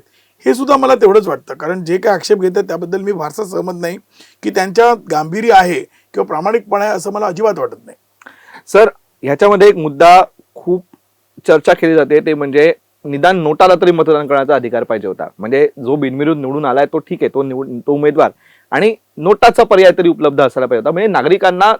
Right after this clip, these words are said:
Speaker 2: नोटाला तरी मतदान करायचं आहे, त्यांना सुद्धा मतदान करायला मिळालं नाही असा काहीतरी आरोप केला जातोय. ह्यात किती तथ्य आहे? निवडणूक आयोगाने पण ह्याच्यावरती स्पष्टीकरण दिलेलं आहे.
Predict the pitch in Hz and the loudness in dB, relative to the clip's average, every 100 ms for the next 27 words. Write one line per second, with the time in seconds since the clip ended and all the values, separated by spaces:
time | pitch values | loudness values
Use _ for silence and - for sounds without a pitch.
0 | _ 156 147 147 190 202 208 196 160 180 | _ -10 -8 0 4 4 4 0 2 2
1 | 180 165 156 156 143 135 - 175 214 185 | 2 2 2 2 0 0 0 -2 0 2
2 | 190 160 170 170 151 156 156 131 135 139 | 2 0 -2 0 2 2 0 -2 -4 -4
3 | 139 160 156 156 165 135 147 127 120 104 | -4 -2 -2 0 2 2 0 -2 -2 -4
4 | - - _ _ _ 220 254 269 196 269 | -6 -14 _ _ _ 2 2 -2 -4 2
5 | 233 - 185 165 - 135 147 170 196 165 | 2 2 2 2 0 -2 0 0 2 2
6 | 170 175 180 180 185 147 170 160 147 - | 4 4 2 2 0 2 0 0 -4 -2
7 | 151 156 147 139 135 120 | 0 0 2 2 2 -2